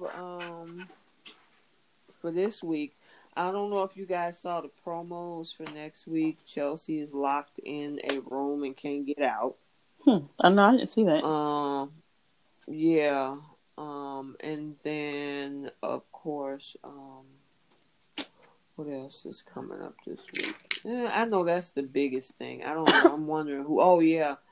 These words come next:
Speaker 1: What you call it? Have a baby this week, too.
Speaker 2: I, I forgot all about that.
Speaker 1: Yep.
Speaker 2: 'Cause that
Speaker 1: Kevin.
Speaker 2: how lo-, yeah, how long has
Speaker 1: Yeah.
Speaker 2: it been since?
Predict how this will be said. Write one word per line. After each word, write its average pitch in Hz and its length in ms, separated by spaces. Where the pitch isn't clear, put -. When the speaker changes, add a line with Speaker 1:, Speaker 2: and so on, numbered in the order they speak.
Speaker 1:
What 180 240
you 190 60
call 160 280
it? 151 100
Have 147 240
a 147 80
baby 135 440
this 120 260
week, 127 280
too. 123 300
Speaker 2:
I, 190 180
I 233 380
forgot 190 440
all 180 160
about 180 320
that. 156 400
Speaker 1:
Yep. 214 380
Speaker 2:
'Cause 165 220
that 190 480
Speaker 1:
Kevin. 202 400
Speaker 2:
how 208 100
lo-, - 240
yeah, 190 320
how 196 140
long 214 220
has 180 140
Speaker 1:
Yeah. 190 60
Speaker 2:
it 185 80
been 190 240
since? - 640